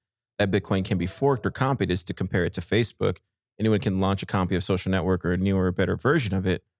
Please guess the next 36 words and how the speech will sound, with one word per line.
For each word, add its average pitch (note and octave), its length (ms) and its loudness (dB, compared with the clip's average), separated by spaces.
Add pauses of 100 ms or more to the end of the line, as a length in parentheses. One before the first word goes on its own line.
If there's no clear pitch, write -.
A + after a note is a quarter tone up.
(240)
but G2 100 -6
that G2 160 2
doesn't F#2+ 220 0
copy F#2 320 -2
the F#2 80 0
network F2+ 380 0
of F2+ 100 -4
users F#2+ 460 0
that C2+ 120 0
are D2 100 -2
on C2+ 120 -4
Facebook. - 460 -2 (460)
Rather A#2+ 300 2
than G2 360 2
the G2 120 0
existence F#2 480 -2
or, F2+ 180 0 (160)
or F#2 120 2
potential G2+ 500 0
of F#2+ 80 0
a F#2 60 0
new A#2 220 2
social F#2 340 0
networks, - 480 -4 (440)
making F#2 200 -2
Facebook E2+ 380 -2
worthless, F#2 500 -2
it F#2+ 60 -4
makes F2 320 -2
Facebook E2+ 400 -2
worth F2+ 320 -2
more G2+ 320 0
every - 240 -2
time - 280 -2
they," - 280 -6 (300)
yeah. - 100 -8